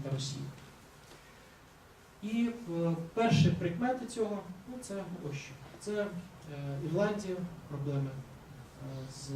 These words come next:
податковими пільгами, це Кіпр, це ситуація, яка відбувається у Туреччині, це ситуація, яка відбувається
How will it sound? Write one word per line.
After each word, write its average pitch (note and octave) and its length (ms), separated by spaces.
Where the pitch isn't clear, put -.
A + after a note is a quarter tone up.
податковими C#3 480
пільгами, G3+ 320
це D#3+ 180
Кіпр, G#3+ 360
це D#3 400
ситуація, D3+ 520
яка C#3+ 120
відбувається C3+ 640
у - 80
Туреччині, G3+ 360
це F#3 140
ситуація, D3 520
яка C#3 220
відбувається C3+ 580